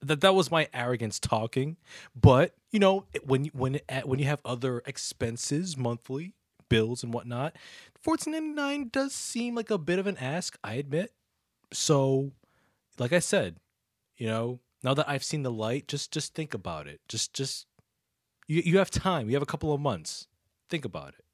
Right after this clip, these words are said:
But, but yeah, uh, but yeah, Resident Evil two, man. Yeah, like, the, the detail's amazing. Um, like I said, um, even,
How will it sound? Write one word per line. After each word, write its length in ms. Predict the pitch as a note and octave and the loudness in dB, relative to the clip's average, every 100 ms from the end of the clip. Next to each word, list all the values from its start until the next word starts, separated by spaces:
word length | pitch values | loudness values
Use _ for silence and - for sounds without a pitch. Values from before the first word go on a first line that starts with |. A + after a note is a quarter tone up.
| _ _ _ _ _ _ _ _ _ _ _ _ - - _ _ - - - | _ _ _ _ _ _ _ _ _ _ _ _ -20 -20 _ _ -20 -20 -2
But, 240 | D#3+ C3 | 0 2
but 180 | C#3+ C#3 | 0 2
yeah, 260 | D#3+ A2+ F#2 | 0 -2 -4
uh, 440 | G#2 G#2 G#2 G2 - _ | -6 -4 -4 -6 -12 _
but 100 | C#3+ | 0
yeah, 120 | C3+ G2 | 2 2
Resident 300 | D3 C#3 C#3+ | 0 0 -6
Evil 180 | C3+ | -6
two, 240 | B2 D3 G#2+ | -4 -4 -4
man. 440 | G2+ G2+ G2 G2 - F#3 | -6 -8 -10 -12 -20 -8
Yeah, 160 | C#3 A#2 | -4 -2
like, 220 | G2 - | -4 -8
the, 180 | F#2 F2 | -12 -10
the 100 | F#2 | -8
detail's 500 | C3+ C3+ C#3 B2+ A#2 | -6 -4 -2 0 -2
amazing. 680 | A2 A2 G#2 A2 G#2+ G#2+ A2 | -2 -2 -2 -4 -4 -8 -8
Um, 340 | F#2+ F#2+ F#2 | -4 -4 -4
like 140 | G2 F#2+ | -6 -6
I 40 | |
said, 440 | - G2+ G2 F#2+ - | -6 -6 -6 -8 -12
um, 560 | G2 F2+ F2 F2 F2 E2+ - _ _ _ _ _ _ _ _ - | -12 -10 -8 -10 -12 -14 -18 _ _ _ _ _ _ _ _ -10
even, 460 | C3+ D3 D3+ B2 | -6 -2 -2 -2